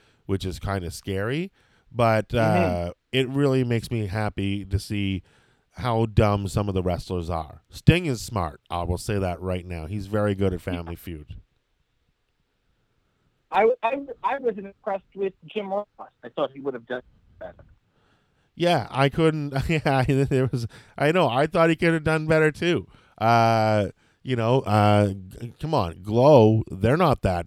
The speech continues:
Speaker 1: smart, are they? I don't know. But, uh,
Speaker 2: Right. And then, of course, lest we forget the, the wonderful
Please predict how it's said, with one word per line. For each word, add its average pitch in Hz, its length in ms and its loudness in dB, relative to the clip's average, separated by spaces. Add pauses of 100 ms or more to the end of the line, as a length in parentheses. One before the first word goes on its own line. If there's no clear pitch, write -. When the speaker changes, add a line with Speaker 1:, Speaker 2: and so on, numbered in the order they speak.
(160)
Speaker 1:
smart, 101 560 -2
are 113 240 -2
they? 170 260 0 (240)
I 101 180 2
don't 92 160 -2
know. 78 220 -12 (300)
But, 113 460 2
uh, 117 80 0
Speaker 2:
Right. 98 200 2
And 180 120 0
then, 269 140 4
of 214 120 0
course, 165 360 0
lest 226 260 0
we 180 140 -4
forget 165 440 -4 (400)
the, 147 160 -8 (160)
the 147 220 -4
wonderful 151 840 -2